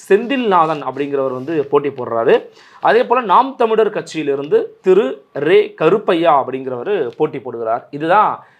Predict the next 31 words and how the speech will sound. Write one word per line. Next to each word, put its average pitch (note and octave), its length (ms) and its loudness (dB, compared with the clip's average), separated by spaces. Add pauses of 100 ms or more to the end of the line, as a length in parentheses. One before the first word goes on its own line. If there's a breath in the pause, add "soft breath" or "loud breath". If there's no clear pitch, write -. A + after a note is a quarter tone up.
(120 soft breath)
இந்த G3+ 360 0
தொகுதியை F#3 420 -2
பொறுத்த D3 300 -2
வரைக்கும் C#3+ 260 -4
வந்து C#3+ 160 -6
பாத்தீங்கன்னா, C3 420 -4 (240 loud breath)
ஒரு F3+ 200 4
நாலு F#3 360 4
முனை F#3+ 280 -6
போட்டி, D#3 460 -8
நான்கு F3 400 0
கட்சிகள் D#3+ 440 -8
போட்டி D#3+ 240 -8
போடுறாங்கன்னா C#3+ 400 -2
இவங்கள D#3+ 300 -2
தான் D#3+ 140 2
நம்ம C3 200 -6
வந்து C3+ 260 -6
சொல்றோம். B2 300 -4 (480 soft breath)
இந்த B3 240 -2
இடத்துல F#3+ 400 2 (360)
ஒட்டுமொத்தமான A3+ 680 -2 (640 soft breath)
வாக்காளர் F#3+ 560 2
எண்ணிக்கை D#3+ 340 -6
வந்து C#3 200 -8
பாத்தீங்கன்னா, C#3+ 480 -6
பதினான்கு G#3 520 0
லட்சத்து F#3 580 -4
இருபத்தி G3+ 460 -4
ஓராயிரத்து D#3 720 0
நானூற்று G3 720 -2